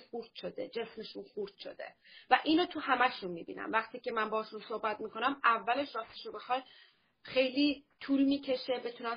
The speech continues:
صحبت کنن، جمله ها رو به هم بچسبونن، خیلی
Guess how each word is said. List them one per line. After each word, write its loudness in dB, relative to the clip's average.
صحبت -2
کنن، -4
جمله 0
ها -4
رو -2
به -4
هم -4
بچسبونن، -6
خیلی 0